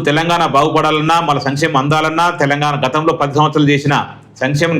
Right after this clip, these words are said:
కంటిన్యూ కావాలన్నా కూడా మళ్ళీ కేసీఆర్ గారే శ్రీరామ రక్ష తెలంగాణకు.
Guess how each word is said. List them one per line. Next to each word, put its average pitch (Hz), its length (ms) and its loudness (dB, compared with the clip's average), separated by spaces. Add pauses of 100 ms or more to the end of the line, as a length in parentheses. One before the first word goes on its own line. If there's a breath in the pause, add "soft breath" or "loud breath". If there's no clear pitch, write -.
కంటిన్యూ 151 340 0
కావాలన్నా 151 440 0
కూడా 160 200 0
మళ్ళీ 143 200 0 (1040)
కేసీఆర్ 147 480 2
గారే 151 180 2 (360)
శ్రీరామ 143 360 2
రక్ష 131 140 -2 (120)
తెలంగాణకు. 113 460 -2